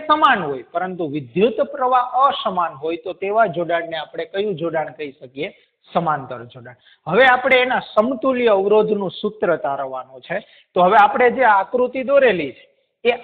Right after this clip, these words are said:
આકૃતિનું આપણે વર્ણન કરીએ. મેં અહીંયા નથી લખેલું, તમારી બુકની અંદર જે એકતાલીસમો પ્રશ્ન છે એની અંદર લખેલું હશે. આપણે એવું કહી શકીએ કે આકૃતિ ઉપરથી આપણે એવું કહી શકીએ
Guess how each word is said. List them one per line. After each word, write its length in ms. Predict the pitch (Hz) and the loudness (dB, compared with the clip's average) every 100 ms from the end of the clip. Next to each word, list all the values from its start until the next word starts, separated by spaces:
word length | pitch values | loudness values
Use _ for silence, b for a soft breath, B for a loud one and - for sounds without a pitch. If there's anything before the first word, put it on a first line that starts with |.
| 180 | 2
આકૃતિનું 640 | 190 262 262 - 254 262 | 2 0 -2 -4 -2 2
આપણે 240 | 220 247 233 | 2 2 0
વર્ણન 480 | 156 190 214 185 156 | 2 2 2 0 -4
કરીએ. 320 | 160 147 143 | -6 -6 -8
મેં 300 | 147 190 240 | -4 -2 0
અહીંયા 340 | 247 262 254 | 0 0 0
નથી 280 | 262 277 247 | 0 0 0
લખેલું, 480 | 185 185 165 180 247 _ _ _ - | 0 0 -2 -2 -6 _ _ _ -4
તમારી 420 | 190 214 214 190 | 2 4 4 2
બુકની 400 | 185 196 214 220 214 | 0 -2 -4 -2 0
અંદર 200 | 214 208 | 0 0
જે 120 | 190 | 2
એકતાલીસમો 800 | 202 175 - 208 220 226 - 233 220 | 0 0 -2 0 2 0 -2 -2 0
પ્રશ્ન 400 | 208 196 - 220 | 0 -2 -2 -4
છે 220 | 220 208 151 _ _ _ _ - | -2 -6 -6 _ _ _ _ -2
એની 280 | 202 254 214 | 0 2 0
અંદર 220 | 196 202 | 0 0
લખેલું 600 | 175 160 - 160 214 294 _ _ 131 | 2 -2 -2 -4 -4 -4 _ _ -4
હશે. 260 | 170 - 131 _ b b b b - - | -4 -4 -20 _ b b b b -10 -2
આપણે 260 | 196 247 | -2 4
એવું 140 | 262 269 | 2 4
કહી 200 | 294 277 | 2 2
શકીએ 360 | 233 175 190 | 0 0 0
કે 100 | 180 | 2
આકૃતિ 580 | 170 165 - 254 254 262 | 4 2 2 -2 -2 -4
ઉપરથી 480 | 254 254 247 247 254 | -4 2 0 2 4
આપણે 320 | 226 233 247 | 2 4 4
એવું 200 | 240 247 233 | 4 2 0
કહી 180 | 285 277 | 2 2
શકીએ 440 | - 180 160 156 | 0 -2 -2 -6